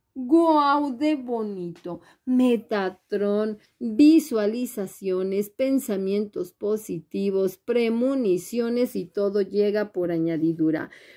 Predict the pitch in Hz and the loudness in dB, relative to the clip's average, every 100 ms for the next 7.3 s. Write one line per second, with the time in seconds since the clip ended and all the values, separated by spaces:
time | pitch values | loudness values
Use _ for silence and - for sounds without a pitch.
0 | _ - 277 254 254 262 262 254 240 - | _ 4 4 4 2 2 4 2 -2 -4
1 | 247 247 214 226 226 262 262 220 240 208 | -4 -4 -4 -4 -4 -4 -4 -4 -8 -4
2 | 220 214 214 214 220 233 226 208 202 - | -4 -2 -2 -2 -2 -4 -4 -4 -4 -8
3 | _ _ _ _ _ _ - 226 220 202 | _ _ _ _ _ _ 4 6 4 0
4 | 202 208 247 262 277 277 220 202 196 196 | -2 4 4 4 0 4 4 4 2 2
5 | 196 240 254 208 185 180 - 254 254 247 | 2 2 2 2 2 0 0 0 0 -4
6 | - 196 - 311 339 269 208 196 202 196 | -2 -2 0 2 4 4 4 2 2 0
7 | 196 240 262 | -2 -6 -6